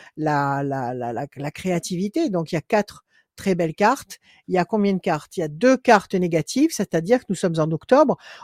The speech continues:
Octobre, novembre, décembre. Moi, je dis qu'à partir de début deux mille vingt-quatre, vous devriez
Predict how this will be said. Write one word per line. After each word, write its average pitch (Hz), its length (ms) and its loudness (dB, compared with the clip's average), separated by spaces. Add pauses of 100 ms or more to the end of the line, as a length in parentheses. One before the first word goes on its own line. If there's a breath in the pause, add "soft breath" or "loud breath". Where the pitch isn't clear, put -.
Octobre, 208 380 6
novembre, 190 420 4
décembre. 226 640 2 (320 loud breath)
Moi, 170 100 0
je 170 120 -2
dis 185 140 -4
qu'à 180 140 0
partir 160 320 -6
de 160 80 -6
début 208 440 0
deux 196 100 4
mille 185 180 0
vingt-quatre, 202 540 0
vous 180 80 -6
devriez 175 720 0